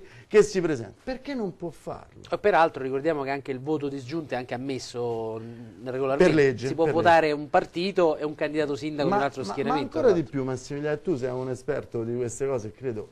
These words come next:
Speaker 1: Volendo mi dici se sbaglio o meno. Io faccio un altro esempio, no? Però finiamo prima il primo. Il primo punto era questo, il primo punto era quello di dire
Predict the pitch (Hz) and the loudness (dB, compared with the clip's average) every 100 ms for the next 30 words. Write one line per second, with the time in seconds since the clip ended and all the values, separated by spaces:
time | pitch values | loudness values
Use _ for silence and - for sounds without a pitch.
0 | - 254 254 120 120 123 127 117 110 113 | -14 -10 -6 -6 -6 -6 -6 -8 -8 -10
1 | 117 120 104 107 170 269 123 - 185 220 | -8 -8 -8 -10 -10 -8 -8 -10 -8 -8
2 | - 202 202 98 87 - 123 117 _ - | -8 -10 -12 -12 -14 -12 -12 -12 _ -2
3 | 214 151 247 220 156 151 139 - 107 - | 0 2 2 2 2 0 -2 -4 -10 -4
4 | 240 262 254 190 180 170 135 120 175 247 | 0 2 2 2 2 4 2 0 -2 0
5 | 240 180 160 165 151 139 120 110 104 | 0 0 2 2 0 -2 -4 -4 -6